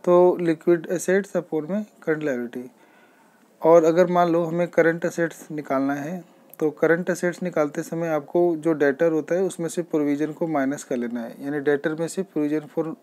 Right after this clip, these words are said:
doubtful debt घटाने के बाद जो बचेंगे नेट डेटर वो लेना है। बिल्स रिसीवेबल लेना है, मार्केट सिक्योर-, मार्केटेबल सिक्योरिटी भी लेना है,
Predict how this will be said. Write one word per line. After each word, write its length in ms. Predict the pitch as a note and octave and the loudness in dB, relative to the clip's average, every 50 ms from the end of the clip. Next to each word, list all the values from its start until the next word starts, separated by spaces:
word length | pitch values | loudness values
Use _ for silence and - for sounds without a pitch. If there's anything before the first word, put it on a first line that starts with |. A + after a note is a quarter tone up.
| _ _ _ _ _ _ _ - - - _ _ _ - | _ _ _ _ _ _ _ -20 -20 -20 _ _ _ 0
doubtful 420 | D#3 F3 E3 D#3+ - - F#3 F3 | 4 4 4 4 2 -2 -2 0
debt 220 | E3 F3 E3 D#3 D3+ | 0 -2 -2 -2 -4
घटाने 320 | C#3+ - D3+ D3+ D#3 E3+ | -2 -2 -2 -2 -2 -4
के 140 | E3 - D#3+ | -4 -4 -4
बाद 300 | D3 C#3 C#3+ D3 D#3+ D#3 | 0 4 4 4 4 4
जो 120 | D#3 E3+ | 2 0
बचेंगे 400 | D#3 D3 C#3+ C#3 - D3+ D3 D3+ | 0 0 -2 -4 -4 -6 -4 -4
नेट 200 | C#3+ C#3+ C#3 C#3 | -4 -2 -2 -2
डेटर 300 | C3+ C3 C3+ B2+ B2 E3 | -2 -4 -4 -4 -4 -4
वो 180 | E3 D#3+ D#3 D3 | -2 0 0 0
लेना 240 | C3 B2 A#2 A#2 A#2+ | 0 -2 -4 -6 -8
है। 240 | A#2 A#2 A#2 A#2 - - - - _ _ _ _ _ _ _ _ _ _ _ _ _ _ _ - - | -8 -10 -14 -16 -20 -20 -20 -20 _ _ _ _ _ _ _ _ _ _ _ _ _ _ _ -12 -10
बिल्स 340 | D3 C3+ D#3 E3 D#3+ D#3+ - | -4 -2 0 -2 -2 -2 -6
रिसीवेबल 400 | D#3 D3+ - E3 D#3 D3+ E3+ E3 | -8 -4 -2 0 0 2 2 2
लेना 220 | D#3+ E3 D#3+ F3 | 0 0 -2 -4
है, 140 | E3 D#3 F3+ | -6 -6 -4
मार्केट 440 | G3 F#3 D3 C3+ C#3 C#3 - D3 - | -4 -4 -2 -4 -4 -4 -6 -8 -8
सिक्योर-, 680 | - - D#3+ - - D#3+ D#3 - - _ - E3+ D3+ | -8 -10 -6 -4 -4 -4 -4 -4 -8 _ -18 -14 -10
मार्केटेबल 680 | E3+ D#3 D3 D3 D3 D3 C#3+ - D3+ C#3 D3+ D3 C#3+ D#3 | -6 -4 -2 0 -2 -2 -4 -6 -4 -2 -2 0 0 -2
सिक्योरिटी 460 | D3 D3+ E3 D3+ - D#3+ D#3 D#3 F3 | -2 -4 -4 -2 -2 -2 -2 -2 -2
भी 100 | E3 E3+ | -2 -2
लेना 220 | E3 E3 E3+ E3+ E3+ | -2 -2 -2 -4 -6
है, 240 | E3 E3 F3+ G3+ | -6 -6 -8 -10